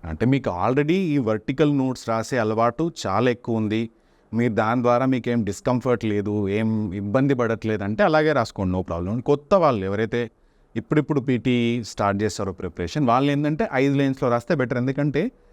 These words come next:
మీ టెంప్లెట్స్లో, నేను ఇచ్చే టెంప్లెట్లో ఐదు లైన్స్ టెంప్లెట్ అది, ప్రతి టెంప్లెట్కి కొన్ని కీవర్డ్స్ అవసరం.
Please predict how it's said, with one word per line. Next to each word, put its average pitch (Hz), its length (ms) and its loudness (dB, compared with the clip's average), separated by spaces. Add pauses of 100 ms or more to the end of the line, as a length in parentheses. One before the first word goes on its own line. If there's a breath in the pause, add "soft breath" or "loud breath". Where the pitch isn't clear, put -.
(160)
మీ 143 180 4
టెంప్లెట్స్లో, 139 800 0
నేను 98 160 0
ఇచ్చే 95 200 -2
టెంప్లెట్లో 95 640 -2 (460 soft breath)
ఐదు 160 200 6
లైన్స్ 156 280 2
టెంప్లెట్ 92 400 -2
అది, 82 160 -8
ప్రతి 143 340 2
టెంప్లెట్కి 165 540 0
కొన్ని 170 220 0
కీవర్డ్స్ 120 400 2
అవసరం. - 340 -12